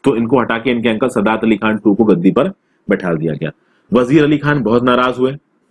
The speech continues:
जब वजीर अली खान को गद्दी से हटाया गया तो ब्रिटेन ने कहा, "बनारस जाओ और बनारस में कुछ pension लो और बैठ के वहां पे अपनी जिंदगी जियो आराम से, अब गद्दी भूल जाओ तुम अवध की।" तो वजीर अली खान बनारस चले गए।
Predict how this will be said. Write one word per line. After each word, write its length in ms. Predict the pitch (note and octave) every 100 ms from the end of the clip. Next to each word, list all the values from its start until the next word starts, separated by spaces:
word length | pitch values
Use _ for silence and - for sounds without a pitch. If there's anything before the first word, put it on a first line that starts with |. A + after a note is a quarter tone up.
| _
जब 140 | A2+ A#2+
वजीर 300 | A2+ A#2 D3
अली 120 | C3+
खान 220 | C3 C3
को 60 | C3+
गद्दी 280 | A2+ G#2+ C3
से 100 | B2
हटाया 260 | G#2+ G#2+
गया 140 | A#2 C3
तो 100 | A2
ब्रिटेन 380 | G#2+ G2 A#2+
ने 100 | B2+
कहा, 440 | A#2 A2+ B2+ E3+ G3 _ _ -
"बनारस 480 | F#2 G2 G#2 B2 A#2+
जाओ 260 | G2 G#2 E3
और 120 | F#3
बनारस 380 | A2 G2 G2 A2
में 140 | - -
कुछ 120 | A#2
pension 380 | - G2+ G2 B2+
लो 200 | A2+ D3+
और 100 | F#3
बैठ 220 | A2+ G#2
के 80 | A#2+
वहां 180 | G#2+ G#2
पे 80 |
अपनी 200 | A2 A2+
जिंदगी 360 | G2 F#2+ G2 G2+
जियो 200 | F#2 A2+
आराम 260 | A2 F2 E2
से, 180 | - - _ _ -
अब 100 | F#2+
गद्दी 300 | A2+ A#2+ A#2
भूल 200 | F#2+ B2+
जाओ 140 | B2
तुम 180 | G#2+ G2+
अवध 180 | F2 D#2+ _
की।" 120 | B1+ _ _ _ _
तो 80 | C3+
वजीर 300 | B2 A2 B2
अली 120 | A2+
खान 200 | G#2+ C3+
बनारस 400 | C3 F2 F2 E2+
चले 180 | - D2
गए। 100 | D2+